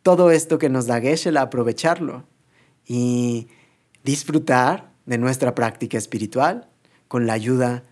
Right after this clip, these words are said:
de nuestras preciosas comunidades de Dharma. Muchas gracias y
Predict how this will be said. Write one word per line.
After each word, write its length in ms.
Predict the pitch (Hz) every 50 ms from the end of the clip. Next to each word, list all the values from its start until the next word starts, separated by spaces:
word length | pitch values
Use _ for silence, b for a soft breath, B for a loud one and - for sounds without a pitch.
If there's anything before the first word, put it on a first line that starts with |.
| b b b b b
de 120 | 113 113 110
nuestras 380 | 113 113 - - 110 104 -
preciosas 540 | - - 101 98 - 120 117 113 117 107 -
comunidades 640 | - 110 110 107 104 107 104 104 101 101 101 98 98
de 100 | 98 90
Dharma. 360 | 92 90 - - 90 87 - _ _ b b b b b b b -
Muchas 280 | 139 131 139 135 117
gracias 500 | 120 117 113 - 147 147 151 156 - - - _ -
y 480 | 120 117 117 113 113 113 110 110 110